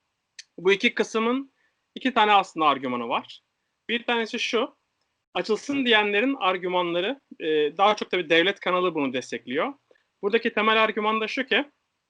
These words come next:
bir, e, özellikle küçük çocuklar için, e,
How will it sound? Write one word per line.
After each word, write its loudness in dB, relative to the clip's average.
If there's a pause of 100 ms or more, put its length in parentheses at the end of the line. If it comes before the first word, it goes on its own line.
(380)
bir, -2 (600)
e, -12
özellikle -2
küçük -8
çocuklar -2
için, -4 (760)
e, -4